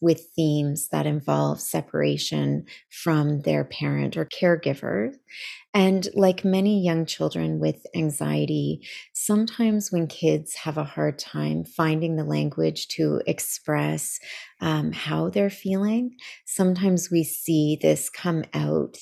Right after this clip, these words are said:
through physical complaints. So we might have, you know, a child who's complaining a lot about having headaches or tummy aches. And it's really important to see if there's any connection there to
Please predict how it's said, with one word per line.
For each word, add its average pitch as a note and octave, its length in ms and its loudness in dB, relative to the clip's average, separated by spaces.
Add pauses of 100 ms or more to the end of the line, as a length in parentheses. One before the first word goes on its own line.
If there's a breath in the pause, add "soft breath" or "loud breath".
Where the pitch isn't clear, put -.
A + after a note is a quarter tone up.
through D#3 500 0
physical D#3+ 520 -4
complaints. - 920 -8
So D3 240 0
we D#3 200 -2
might D3+ 360 0
have, D3 640 -4 (340 loud breath)
you F3+ 80 0
know, D#3+ 140 4
a D#3 60 4
child F3 400 2
who's F#3 180 -2
complaining G3 540 2
a F3+ 40 0
lot D3+ 360 -2
about D#3+ 260 0
having D#3+ 300 -2
headaches D3 680 -2
or F3 80 -2
tummy G3 640 -2
aches. - 240 -12 (380 loud breath)
And E3+ 300 2
it's F#3 220 -4
really G#3+ 220 0
important F3 560 -2
to E3+ 120 -4
see D#3+ 340 0
if D#3+ 100 -4
there's E3+ 260 -2
any F3+ 200 0
connection D#3+ 680 -2
there D3+ 500 2
to E3+ 600 2